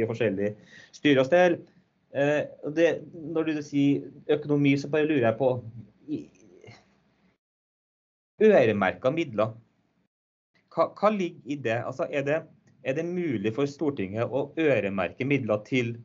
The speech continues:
at alle kommunene, avhengig av innbyggertall, et cetera, må jo få sikkert noen formel der da, skal, altså, øremerke midler for, for eksempel da, at alle kommuner skal, eh, skaffe koordinatorer når, til de barn, unge og voksne som på en måte har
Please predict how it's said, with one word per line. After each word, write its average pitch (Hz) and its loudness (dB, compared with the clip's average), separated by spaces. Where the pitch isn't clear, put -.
at 131 -2
alle 117 -2
kommunene, 117 -4
avhengig 104 0
av 107 2
innbyggertall, 104 -2
et 101 -2
cetera, 107 0
må 113 -4
jo 117 2
få 113 -14
sikkert 110 -2
noen 117 -4
formel 104 2
der 147 4
da, 90 0
skal, 139 2
altså, 143 -4
øremerke 127 0
midler 135 -4
for, 277 -2
for 247 -2
eksempel 156 -4
da, 123 4
at 143 -6
alle 147 0
kommuner 135 -2
skal, 123 0
eh, 113 -2
skaffe 110 2
koordinatorer 127 0
når, 104 0
til 120 0
de 113 0
barn, 104 4
unge 107 -4
og 101 0
voksne 95 -8
som 107 -4
på 110 -6
en 110 -2
måte 101 -4
har 92 -2